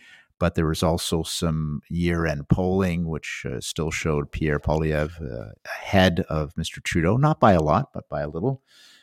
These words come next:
Uh, a little bit of the horse race stuff at this time of year. Um, so, yeah, you know, and as, as for, uh, because we're in Ontario, as for Doug Ford, I went to a couple of festive,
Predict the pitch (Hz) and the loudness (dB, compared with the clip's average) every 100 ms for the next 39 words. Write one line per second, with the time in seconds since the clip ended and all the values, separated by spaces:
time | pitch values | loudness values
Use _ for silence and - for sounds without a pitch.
0 | _ - 85 80 82 80 78 76 80 80 | _ -8 -4 -2 -2 -2 -2 0 2 2
1 | - 78 73 - - 78 - 73 76 - | 4 2 2 0 2 2 2 0 -2 0
2 | 80 78 76 87 90 87 87 - - - | 2 2 2 4 6 6 4 -2 -20 -20
3 | - _ - 117 127 131 - 147 147 147 | -20 _ 2 4 4 2 4 8 8 8
4 | 147 226 359 302 269 180 202 - 143 139 | 4 2 4 4 4 6 6 6 6 4
5 | - - - 117 - - 113 98 - - | 2 0 0 -2 0 4 4 4 -2 -4
6 | 98 90 82 - - - - 104 104 98 | 0 0 -2 -6 -12 -12 -10 -2 0 2
7 | 104 95 90 87 85 - 98 101 110 104 | 2 4 6 4 2 4 6 8 8 8
8 | 85 - - 85 87 82 - 98 113 95 | 6 2 -4 2 2 2 2 4 6 4
9 | 80 - - 90 - 82 82 90 - 90 | 2 -2 -4 -4 -2 -2 -2 -2 0 0
10 | 78 90 82 - 87 82 | 0 0 0 0 -2 -2